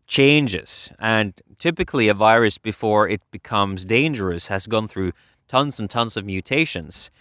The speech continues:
to adapt itself to new hosts and, uh, yeah, new life forms. And this doesn't seem to have happened with the sars two virus.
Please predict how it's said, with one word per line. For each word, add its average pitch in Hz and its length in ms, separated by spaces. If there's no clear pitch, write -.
to 107 200
adapt 123 680
itself 104 720
to 104 180
new 104 260
hosts 107 720
and, 92 320
uh, 87 120
yeah, 107 160
new 98 160
life 117 200
forms. 92 360
And 104 120
this 131 320
doesn't 139 300
seem 139 240
to 117 100
have 98 120
happened 107 400
with 90 200
the 101 80
sars 92 320
two 151 180
virus. 87 420